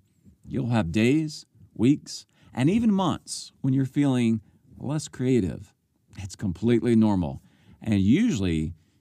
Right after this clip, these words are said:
your creativity will return when you least expect it because it's sneaky like that. Number seven, shift your mindset.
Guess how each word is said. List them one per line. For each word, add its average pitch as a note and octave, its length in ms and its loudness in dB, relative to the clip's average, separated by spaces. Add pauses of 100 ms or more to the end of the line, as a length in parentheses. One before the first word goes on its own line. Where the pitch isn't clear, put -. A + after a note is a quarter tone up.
your A2+ 220 0
creativity G#2 680 0
will G#2 260 0
return F#2 560 -2
when E2+ 160 -2
you E2+ 140 -2
least A2 280 2
expect - 520 -6
it G#1+ 100 -12 (380)
because E2+ 280 -6
it's D#2+ 200 -8
sneaky E2 500 -6
like C2+ 280 -10
that. - 240 -12 (300)
Number D3 300 6
seven, G#2+ 540 2 (160)
shift - 500 4
your G3 140 2
mindset. F#3 760 2